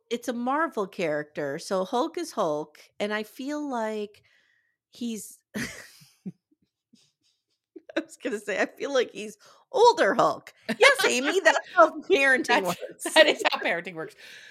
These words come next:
Speaker 2: Your girls are, are younger and you are older. That's
Speaker 1: <laughs>
Speaker 2: how that works, generally
Speaker 1: But he
Speaker 2: speaking.
Speaker 1: looks like, like, I, I, it'll come to me.
Speaker 2: Okay.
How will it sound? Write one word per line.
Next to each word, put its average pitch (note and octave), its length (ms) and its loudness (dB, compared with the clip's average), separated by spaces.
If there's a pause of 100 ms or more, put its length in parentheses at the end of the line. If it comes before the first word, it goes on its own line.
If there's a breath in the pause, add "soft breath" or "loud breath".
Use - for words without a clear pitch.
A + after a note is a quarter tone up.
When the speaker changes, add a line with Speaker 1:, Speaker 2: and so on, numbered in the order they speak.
(120)
Speaker 2:
Your B3 220 -2
girls B3+ 420 4
are, A3+ 300 0
are G#3+ 180 2
younger G3+ 460 -2
and F3+ 100 4
you D#3+ 160 2
are G#3 140 0
older. F3+ 360 0
That's C4+ 520 -4 (140)
Speaker 1:
<laughs> G#4+ 180 -2
Speaker 2:
how F#3+ 100 0
that F#3+ 200 2
works, F#3+ 300 -2
generally F3 360 -4
Speaker 1:
But F#4 100 0
he E4+ 140 -2
Speaker 2:
speaking. D4 120 -12
Speaker 1:
looks G4 300 -8
like, G4 380 0
like, A#3 160 -4
I, A#3+ 120 -2 (120)
I, G3+ 160 -6
it'll E4+ 260 -2
come F3+ 280 -4
to - 120 -10
me. - 160 -18 (280)
Speaker 2:
Okay. - 180 -18